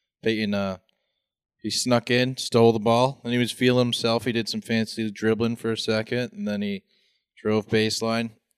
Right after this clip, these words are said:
and he, he did a, a very tough pass, sending it, sending the ball right along the baseline to Bullock to hit a three. And the Garden was rocking, I'm sure.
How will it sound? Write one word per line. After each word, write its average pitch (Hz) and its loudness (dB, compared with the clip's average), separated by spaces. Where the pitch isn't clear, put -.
and 101 -6
he, 95 -10
he 101 -12
did 107 -4
a, 104 -2
a 104 -4
very 117 2
tough 113 -2
pass, 107 0
sending 107 -4
it, 101 -4
sending 113 2
the 107 4
ball 104 4
right 113 0
along 113 4
the 107 -2
baseline 110 0
to 98 -10
Bullock 107 -4
to - -16
hit 107 -6
a 98 -10
three. 104 -6
And 95 -10
the 95 -10
Garden 104 -2
was 95 -8
rocking, 92 -6
I'm 82 -16
sure. 85 -14